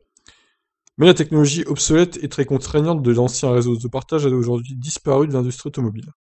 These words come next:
Alors, un conseil, rester branché, reste qu'afin d'éviter toute déconvenue en hiver, nous vous conseillons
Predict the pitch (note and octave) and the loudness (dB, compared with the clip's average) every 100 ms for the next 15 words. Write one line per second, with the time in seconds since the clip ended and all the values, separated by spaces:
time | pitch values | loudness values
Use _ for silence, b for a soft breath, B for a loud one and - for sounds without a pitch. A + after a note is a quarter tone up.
0 | - A#2+ A2+ C3+ C3+ D#3+ - D#3+ C#3 - | -4 -2 0 0 -2 0 2 2 0 -4
1 | C#3 B2+ - C#3+ D3+ C3 C3+ - - C3 | -2 0 0 2 2 2 0 -4 -4 -2
2 | B2 C#3 A#2+ A#2 A#2 B2+ - C3+ B2+ C3 | -2 0 0 -2 -4 -8 -8 -8 -6 -2
3 | B2 A#2+ B2 C#3 E3 D3 B2 C3+ D3 D3 | 0 2 2 2 2 2 -2 -2 -2 0
4 | C#3+ E3+ | 0 -2